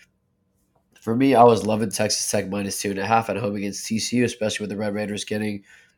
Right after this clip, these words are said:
Behren Morton back. And this game was a bit too close for comfort, but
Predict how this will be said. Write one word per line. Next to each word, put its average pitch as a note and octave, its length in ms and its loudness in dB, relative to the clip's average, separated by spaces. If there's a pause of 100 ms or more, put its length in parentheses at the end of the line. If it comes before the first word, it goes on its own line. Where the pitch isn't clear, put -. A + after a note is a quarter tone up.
(140)
Behren A#2+ 280 8
Morton A2+ 260 2
back. A2 380 2
And G2+ 200 -4
this A2 120 -4
game D3+ 180 -2
was D3+ 160 -4
a G2 60 -6
bit B2+ 260 -4
too C3 180 -4
close C3+ 320 0
for - 140 -16
comfort, A#2 480 -2
but G#2 200 -2